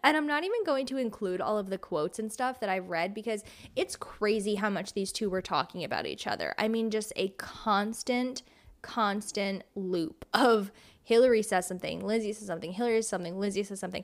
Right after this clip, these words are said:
But the thing is, a lot of it is just the same stuff that they say over and over again. So I could mark every single time they talked about each other in the press that I can find anyway,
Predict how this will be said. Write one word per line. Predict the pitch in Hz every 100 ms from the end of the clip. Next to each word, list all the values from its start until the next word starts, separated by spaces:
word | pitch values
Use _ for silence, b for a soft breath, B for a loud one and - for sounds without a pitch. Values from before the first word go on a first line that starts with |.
| B
But | 262
the | 294
thing | 302 330
is, | 349 320
a | 285
lot | 247 233
of | 277
it | 277
is | 254
just | 302
the | -
same | 269 240 214 208
stuff | - 190 185
that | 220 202
they | 196
say | - 185 175
over | 190 185 180
and | -
over | 180 180
again. | 202 220 220
So | 214 233
I | 214
could | 208 - 233 240
mark | 220 185 190 202
every | - 190 190
single | 208 180
time | 180 170 170
they | 180
talked | 180 202
about | 208 202
each | 202
other | 202
in | 185 175
the |
press | - 170 214 -
that | 151
I | 160
can | 185
find | 175 180 190
anyway, | 208 254 302